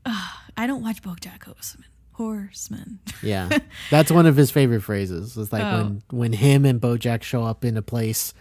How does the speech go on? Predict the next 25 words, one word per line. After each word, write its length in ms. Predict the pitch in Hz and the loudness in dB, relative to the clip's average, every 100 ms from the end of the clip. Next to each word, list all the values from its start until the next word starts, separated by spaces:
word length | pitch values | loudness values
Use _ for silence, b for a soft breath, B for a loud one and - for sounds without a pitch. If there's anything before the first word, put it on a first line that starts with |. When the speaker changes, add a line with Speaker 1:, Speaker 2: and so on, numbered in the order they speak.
| b b | b b
Speaker 2:
because 200 | 135 117 | 2 4
they 80 | 123 | 6
were 120 | 127 | 6
on 100 | 123 | 4
two 160 | - 131 | 4 2
different 280 | 120 113 | 0 -2
shows, 420 | - 117 117 123 - _ _ | -2 -2 -2 -4 -10 _ _
he'd 140 | 135 | -2
be 120 | 143 | 2
like, 180 | 131 127 B B B | 2 0 B B B
"What 200 | 302 240 | 10 12
is 160 | 175 139 | 10 8
this, 220 | 147 139 | 4 2
a 80 | 139 | 0
crossover 840 | 254 247 240 233 240 233 233 233 | 6 8 8 8 6 6 6 6
episode?" 680 | 233 240 226 240 233 233 - | 6 2 2 4 6 6 4
<laughs> 60 | - - - 1077 - - - - _ _ _ - - _ - - _ - - B B B 403 - | 0 -8 -8 -8 -10 -14 -20 -20 _ _ _ -20 -20 _ -20 -20 _ -20 -16 B B B -12 -4
Speaker 1:
I'm 140 | 233 254 | 0 2
gonna 200 | 311 392 | 0 0
take 320 | 277 220 285 | 0 0 2
that. 320 | 202 165 151 | 2 2 0
I'm 180 | - 233 | -2 0
gonna 160 | 262 320 | 0 0
use 300 | 247 247 247 | 0 0 -2
that. 320 | 170 165 | -4 -4